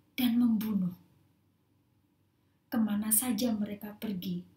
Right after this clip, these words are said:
mereka membuat kehancuran dan kesedihan.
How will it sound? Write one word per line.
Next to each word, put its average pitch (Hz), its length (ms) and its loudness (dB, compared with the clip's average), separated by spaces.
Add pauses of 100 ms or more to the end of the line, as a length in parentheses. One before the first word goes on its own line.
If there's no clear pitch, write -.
(320)
mereka 269 320 2
membuat 233 480 2
kehancuran 214 800 -2 (240)
dan 190 240 -4
kesedihan. 180 720 -4